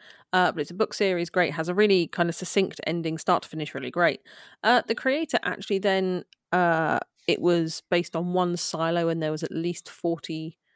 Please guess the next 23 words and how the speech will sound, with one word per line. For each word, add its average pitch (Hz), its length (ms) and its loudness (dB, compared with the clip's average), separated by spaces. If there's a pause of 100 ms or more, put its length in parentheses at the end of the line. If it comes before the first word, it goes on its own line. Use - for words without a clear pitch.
(340)
forty-nine 180 420 0
silos 165 520 0
in 160 100 -6
total, 165 480 -4
and 202 120 0
actually - 260 -2
said, 196 340 0 (600)
uh, 160 260 -2
other 214 180 4
people 196 300 0
can 196 140 -2
go 196 180 4
and 185 160 0
write 196 320 0
other 185 160 -2
stories 190 460 -2
based 208 340 2
in 202 160 0
other 196 160 -4
parts - 380 -2
of 208 100 -4
this 220 180 -2
universe. 247 720 -4